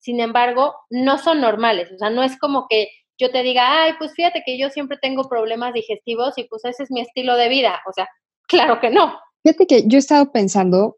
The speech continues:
Speaker 2: pues ya co-, que tenemos semanas considerables en casa,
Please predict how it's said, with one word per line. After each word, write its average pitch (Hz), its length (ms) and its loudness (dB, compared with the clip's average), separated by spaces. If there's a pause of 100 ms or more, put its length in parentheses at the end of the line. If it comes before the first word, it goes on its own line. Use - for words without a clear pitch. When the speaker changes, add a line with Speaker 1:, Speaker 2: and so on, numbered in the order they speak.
Speaker 2:
pues 208 160 2
ya 240 140 4
co-, - 280 -2
que 226 100 -2
tenemos 208 500 0
semanas 202 640 2
considerables 175 840 0
en 185 160 -2
casa, 180 420 -4